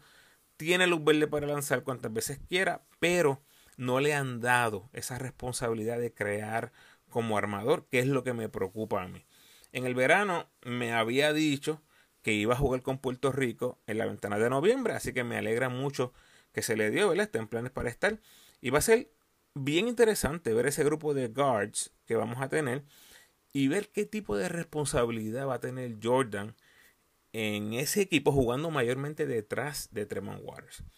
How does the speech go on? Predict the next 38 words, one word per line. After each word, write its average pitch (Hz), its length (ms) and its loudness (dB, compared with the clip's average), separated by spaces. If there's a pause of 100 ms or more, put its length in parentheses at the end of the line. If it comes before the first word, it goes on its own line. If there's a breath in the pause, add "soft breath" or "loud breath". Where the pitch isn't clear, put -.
(760 soft breath)
La 156 140 4
verdad, 185 280 6
creo 165 260 2
que 175 120 0
le 160 60 0
hace 170 240 -2
falta 156 340 0
un 147 160 -4
cambio 139 420 -2
de 135 80 0
escenario 123 640 -4
y 101 80 -8
venir 110 240 -4
a 123 80 -6
Puerto 139 260 -6
Rico 139 220 -4
lo 110 160 -2
puede 131 580 -2
ayudar. 98 500 -6 (520 soft breath)
Y 117 100 -6
si - 100 -2
alguno 110 280 -2
de 147 80 4
esos 143 240 -2
dos 147 140 2
partidos 120 500 -4
se 107 160 -2
abre, 214 360 -2 (280)
es - 100 -10
posible 135 400 -2
que 117 120 -6
lo 107 120 -2
veamos 120 360 0
por 107 260 -6
mucho 107 320 -6
tiempo 98 300 -12
en 95 80 -14
cancha. 98 440 -18